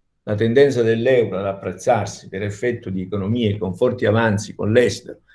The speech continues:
Germania soprattutto e poi Italia, è mitigata, se non annullata, quantomeno nel breve periodo, dalle misure non convenzionali della Banca Centrale Europea.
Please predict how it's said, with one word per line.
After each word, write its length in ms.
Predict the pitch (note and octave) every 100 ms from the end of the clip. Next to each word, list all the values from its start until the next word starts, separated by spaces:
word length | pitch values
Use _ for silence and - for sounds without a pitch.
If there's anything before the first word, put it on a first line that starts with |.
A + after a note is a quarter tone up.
| _ -
Germania 600 | - A#2 C#3 B2 A#2 G#2
soprattutto 640 | G#2 G#2+ G2+ - - -
e 60 | -
poi 240 | C#3 C3+
Italia, 540 | C3+ A2 G#2 A#2+ C2 - _ _
è 100 | -
mitigata, 760 | B2 C#3 C3+ C3+ B2+ F#2 - -
se 180 | - A2
non 240 | B2 A#2
annullata, 760 | G2+ A2+ C3 A2+ E2 - E2+ _ _ _
quantomeno 640 | - B2 A#2+ B2 D#3 B2+
nel 160 | A2 G#2+
breve 360 | A2+ C#3+ A#2
periodo, 520 | A2+ C#3+ F2+ - - E2+
dalle 280 | A2 B2 D3
misure 540 | C3 G#2+ F2+ - _ _ _ _
non 260 | B2+ E3 D3+
convenzionali 920 | A#2+ A#2 B2 B2+ - B2 G2+ D2+ - _
della 300 | A2 A2 A#2+
Banca 420 | A2+ - _ _
Centrale 480 | - A#2 G#2+ - -
Europea. 540 | G#2+ F#2+ G#2 - -